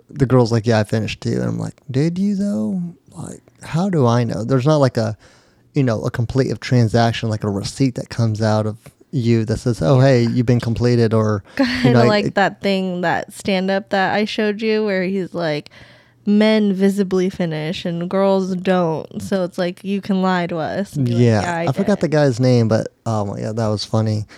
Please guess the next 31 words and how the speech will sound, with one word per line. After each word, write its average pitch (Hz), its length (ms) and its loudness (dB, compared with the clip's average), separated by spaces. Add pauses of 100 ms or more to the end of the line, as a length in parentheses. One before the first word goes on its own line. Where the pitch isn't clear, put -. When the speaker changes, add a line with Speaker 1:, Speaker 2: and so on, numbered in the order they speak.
Speaker 2:
Yeah, 214 320 -6
it - 20 -6
was 214 80 2
Speaker 1:
It 131 40 6
was 127 100 4
Speaker 2:
on - 20 -4
a 123 40 2
Speaker 1:
like 120 100 2
a 139 40 2
little 170 200 6
Speaker 2:
TikTok. - 100 -4
Speaker 1:
clip 156 220 4
on 117 160 4
TikTok, 113 760 2
but 113 340 -4
his 143 300 -2
stand-up 165 480 0
just - 220 -8
came 117 280 0
out, 113 380 0
but 135 120 -4
it - 160 -10
looked 139 280 -2
like 131 160 -4
you 131 60 4
had 120 60 0
to 127 80 0
order 127 360 4
it. 120 220 4
It - 60 -6
isn't 117 380 0